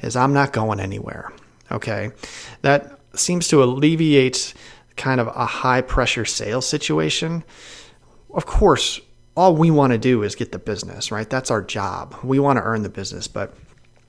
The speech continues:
we also want, I don't like to be high pressure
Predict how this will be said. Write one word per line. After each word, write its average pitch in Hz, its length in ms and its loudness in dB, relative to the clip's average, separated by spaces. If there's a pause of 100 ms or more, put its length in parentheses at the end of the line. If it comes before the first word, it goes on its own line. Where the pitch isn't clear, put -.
(160)
we 127 140 0
also 143 280 6
want, 117 420 0 (760)
I 143 100 0
don't 160 340 2
like 127 380 -4 (640)
to - 100 -6
be 135 140 2
high 147 200 0
pressure - 520 -2